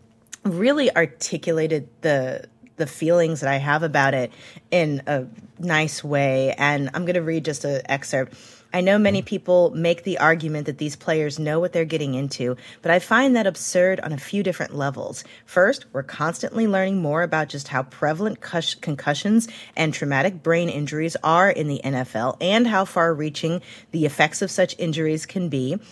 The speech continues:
And the racial dynamics of being an N F L player, where you literally put your body on the line for your job, cannot be ignored. The thirty-two N F L owners,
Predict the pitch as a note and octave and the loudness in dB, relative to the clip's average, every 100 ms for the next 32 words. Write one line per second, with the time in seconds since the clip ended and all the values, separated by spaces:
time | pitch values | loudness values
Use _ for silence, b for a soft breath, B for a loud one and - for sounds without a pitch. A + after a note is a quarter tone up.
0 | B B - F#3 G3 G#3 F#3+ F3 F3 E3+ | B B 2 4 4 4 0 2 6 6
1 | D3+ E3+ A3+ C#4+ C4+ G3 E3+ D#3+ D#3 D3+ | 4 2 2 2 2 2 0 0 -4 -6
2 | - C3+ D#3 D3 C3 D#3+ D3 C#3 G3 C#4+ | -8 -6 -4 -4 -4 -4 -4 -2 0 0
3 | C#4+ D3 B2+ C3+ D#3 B B E3+ E3 D#3 | 0 -2 0 0 -2 B B -2 -2 0
4 | F#3+ D4+ D#4+ C4 A#3+ - - G3+ F3+ E3+ | 2 4 4 2 2 0 -2 -2 2 2
5 | F3+ F3+ E3+ D#3+ C#3+ D3+ E3+ D#3+ D3+ C#3+ | 2 2 0 0 -2 -2 -4 -4 -4 -4
6 | C#3 G3+ B3 F3 - - C3+ A#2 B2+ B2 | -4 0 2 0 -2 -6 -4 -4 -6 -6
7 | D#3 A3 F#3+ E3+ B B - C3 F#3 G3+ | -4 2 4 4 B B -14 2 4 6
8 | A#3 C4+ A#3+ A3+ A#3 B3 C4+ F3+ E3+ E3+ | 4 2 2 2 2 2 2 2 2 0
9 | F#3+ | -2